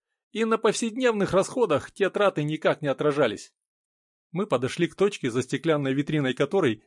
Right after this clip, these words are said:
висели жутковатого вида заветренные туши. Она улыбнулась, и когда подошла наша очередь,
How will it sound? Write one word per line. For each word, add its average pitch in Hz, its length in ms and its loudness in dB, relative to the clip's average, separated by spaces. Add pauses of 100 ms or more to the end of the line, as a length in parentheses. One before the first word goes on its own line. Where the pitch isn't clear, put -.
висели 156 400 2
жутковатого 147 680 2
вида 135 400 -2
заветренные 135 680 2
туши. 127 380 -4 (640)
Она 175 260 0
улыбнулась, 139 640 2
и 139 100 -6
когда 160 280 2
подошла 160 420 2
наша 156 280 0
очередь, 131 380 -2